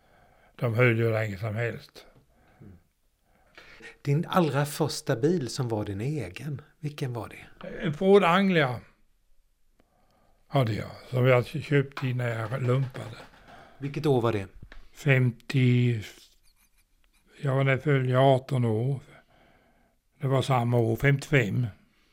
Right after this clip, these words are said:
Speaker 2: En Ford Anglia nittonhundrafemtiofem alltså?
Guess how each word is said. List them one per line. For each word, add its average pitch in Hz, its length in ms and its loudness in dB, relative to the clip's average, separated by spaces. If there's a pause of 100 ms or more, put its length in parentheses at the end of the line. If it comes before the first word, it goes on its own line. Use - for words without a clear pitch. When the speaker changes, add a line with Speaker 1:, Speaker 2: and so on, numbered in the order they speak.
(480)
Speaker 2:
En 127 120 -12
Ford 180 420 0
Anglia 131 600 2 (100)
nittonhundrafemtiofem 120 960 -4 (160)
alltså? 127 200 -16